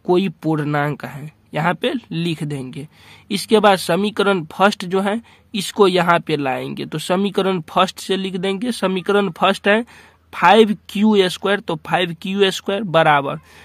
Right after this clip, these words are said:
पी स्क्वायर है तो फ़ाइव आर यहाँ पे माने हैं पी का मान, तो फ़ाइव आर स्क्वायर है तो होल स्क्वायर पड़ जाएगा। इसके बाद दोस्तों आगे में आएंगे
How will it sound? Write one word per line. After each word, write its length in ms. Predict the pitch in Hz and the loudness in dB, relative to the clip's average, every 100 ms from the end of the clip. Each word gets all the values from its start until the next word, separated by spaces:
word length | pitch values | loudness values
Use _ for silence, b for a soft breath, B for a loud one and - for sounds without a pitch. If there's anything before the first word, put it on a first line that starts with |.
| b _ _ _ | b _ _ _
पी 320 | 214 240 247 220 | 6 8 8 6
स्क्वायर 340 | - 220 208 | 4 4 4
है 140 | 214 | 2
तो 160 | 214 185 | 0 -2
फ़ाइव 380 | 160 - 190 196 | -4 2 4 4
आर 320 | 180 180 196 196 | 6 6 6 2
यहाँ 280 | 175 175 185 | -2 0 0
पे 240 | - 214 240 b b | 0 -2 -2 b b
माने 360 | 156 170 190 190 | 0 2 4 2
हैं 140 | 185 | 0
पी 240 | 165 - 196 | -2 -6 -4
का 180 | 196 190 | 0 0
मान, 280 | 190 208 233 b - | 0 -4 -8 b -10
तो 60 | 160 | -8
फ़ाइव 380 | 147 - 175 180 | -4 2 4 6
आर 420 | 180 190 - 165 | 6 4 0 -4
स्क्वायर 360 | 165 - 190 175 | -4 0 2 4
है 140 | 185 | 2
तो 180 | 202 226 | 2 0
होल 360 | 233 156 160 156 | 2 2 2 0
स्क्वायर 320 | 156 190 220 240 - | -4 -4 -4 -6 -8
पड़ 160 | 135 | -6
जाएगा। 460 | 139 131 120 - 170 B B B B B 202 | -6 -10 -12 -14 -16 B B B B B -6
इसके 340 | 208 - 226 | -6 2 4
बाद 180 | 220 208 | 6 4
दोस्तों 380 | 208 214 - 196 | 2 0 0 2
आगे 320 | 165 180 208 | 2 4 4
में 120 | 208 202 | 4 4
आएंगे 440 | 196 202 202 220 | 2 2 0 -2